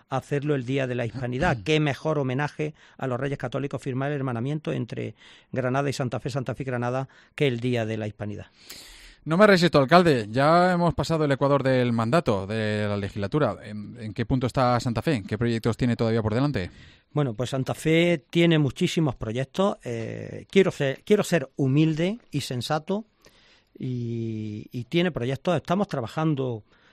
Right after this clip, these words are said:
Speaker 1: con, con bastante ahínco y responsabilidad. Las cosas están cambiando poco a poco.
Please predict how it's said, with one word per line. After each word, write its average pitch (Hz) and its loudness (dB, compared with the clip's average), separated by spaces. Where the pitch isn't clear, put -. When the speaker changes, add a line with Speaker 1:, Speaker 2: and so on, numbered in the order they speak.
Speaker 1:
con, 123 -4
con 123 -4
bastante 165 -4
ahínco 135 -2
y 127 -2
responsabilidad. 117 -4
Las 131 -4
cosas 165 -2
están 165 -4
cambiando 131 -4
poco 156 -6
a 120 -8
poco. 143 -4